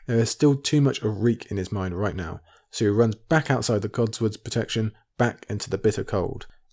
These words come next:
Ice crunched beneath his boots, and a sudden gust pushed back his hood,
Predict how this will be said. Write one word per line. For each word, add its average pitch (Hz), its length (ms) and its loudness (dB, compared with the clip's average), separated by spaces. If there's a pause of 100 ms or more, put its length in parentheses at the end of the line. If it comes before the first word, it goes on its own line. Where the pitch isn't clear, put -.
(120)
Ice 98 320 2
crunched - 360 -2
beneath 113 240 0
his 110 120 0
boots, - 580 -6
and 101 120 -6
a - 20 -4
sudden 131 380 4
gust 120 420 2
pushed - 220 -8
back 107 140 -2
his 113 160 -4
hood, 98 240 -2